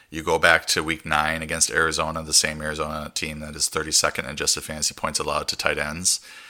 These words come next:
Uh, he had four catches for twenty-nine yards on four targets in that game, playing seventy percent of the targets. So his snaps have really spiked with, with Kittle out, and, you know, you're looking at another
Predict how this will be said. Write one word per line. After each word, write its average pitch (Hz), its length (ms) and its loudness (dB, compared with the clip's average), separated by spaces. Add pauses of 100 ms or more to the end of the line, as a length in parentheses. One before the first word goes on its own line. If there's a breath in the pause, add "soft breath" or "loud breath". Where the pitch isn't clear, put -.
(280 loud breath)
Uh, 80 220 8
he 87 120 2
had 82 180 4
four 80 280 -2
catches 80 360 2
for - 100 -4
twenty-nine 78 380 -2
yards 76 240 -4
on 76 80 -6
four 80 260 -2
targets 76 420 0
in 82 40 -8
that 76 160 -2
game, 76 180 -6
playing 76 260 -6
seventy 76 260 0
percent - 360 -4
of 71 100 -12
the 67 60 -12
targets. 76 380 0
So 76 80 -2
his 78 220 0 (500 loud breath)
snaps 92 320 4
have 82 120 2
really 82 180 0
spiked 82 460 2
with, 82 260 -4
with 85 180 -10
Kittle 82 320 0
out, 78 380 2
and, 78 360 -8 (400)
you 82 120 -10
know, 73 160 -4
you're 76 180 -6 (100)
looking 82 360 -2
at 76 240 0
another 76 420 -4